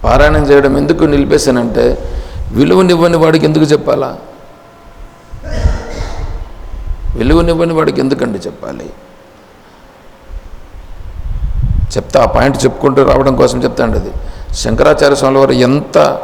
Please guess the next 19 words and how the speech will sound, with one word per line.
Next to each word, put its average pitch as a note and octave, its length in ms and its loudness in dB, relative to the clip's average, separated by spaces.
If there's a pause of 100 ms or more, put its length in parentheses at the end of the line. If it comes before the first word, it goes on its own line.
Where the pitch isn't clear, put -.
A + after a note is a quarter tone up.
(600)
ఎంత C3+ 520 2 (1800)
అనుగ్రహం E3 540 4
అనేటువంటిది C3+ 580 2
వారు B2 420 4 (480)
దయతో D3+ 380 4
చెప్తే, B2 720 -2 (680)
దాన్ని C3+ 280 2
ఏమన్నా E3+ 280 2
మీరు D#3+ 240 4
స్వీకరిస్తున్నారా C#3 840 2
అనేటువంటి C3 420 2
దానికోసం C#3+ 460 0
నేను B2+ 120 2
చెప్తున్నా G#2+ 440 -4
ఇక్కడ. - 260 2 (1800)
ఆచార్యుల D#3+ 480 2
వారికే D#3+ 400 6
గౌరవం D3+ 420 4
ఇవ్వనప్పుడు D3 760 2